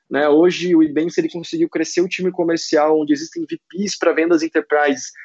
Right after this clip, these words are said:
dentro da América Lati-, eh, dentro do mundo. Então, eu tenho V P nos Estados Unidos, na Europa, na Ásia, e hoje eu cuido aqui de Latam. Mas a gente, no mid-market, a gente vende pra todo mundo. E uma das coisas que a gente trabalha muito dentro do time de vendas é o keep learning.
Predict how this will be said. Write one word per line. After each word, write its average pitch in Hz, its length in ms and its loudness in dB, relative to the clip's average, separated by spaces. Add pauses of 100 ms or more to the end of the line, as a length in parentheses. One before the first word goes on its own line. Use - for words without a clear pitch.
(140)
dentro 185 340 2
da 175 60 2
América 160 320 0
Lati-, - 420 -8
eh, 139 160 -4
dentro 170 280 -4
do 156 100 -2
mundo. 170 420 -2
Então, 160 340 0 (220)
eu 143 60 -4
tenho 151 180 2
V 151 100 2
P 156 100 -2
nos 151 140 0
Estados 147 240 -2
Unidos, 160 500 0
na 151 80 2
Europa, 160 380 2
na 147 200 -2
Ásia, 156 220 -2
e 151 140 -2
hoje 160 260 0
eu 160 120 2
cuido 160 200 -6
aqui - 180 -8
de 147 80 -4
Latam. 147 480 2 (440)
Mas 160 220 0
a 180 60 4
gente, 214 260 -2
no 196 80 0
mid-market, 175 640 -2 (200)
a 175 60 -4
gente 185 200 -6
vende 185 180 0
pra 190 140 -6
todo 196 180 -2
mundo. 143 360 -2 (440)
E 165 40 0
uma 208 120 4
das 254 140 2
coisas 196 220 0
que - 80 -2
a 185 60 4
gente 180 380 0
trabalha 175 380 -2
muito 196 320 -4
dentro 180 200 -2
do - 20 -4
time 170 240 -4
de 156 100 -2
vendas 160 380 2
é 180 60 2
o 170 80 0
keep - 300 -8
learning. 147 460 2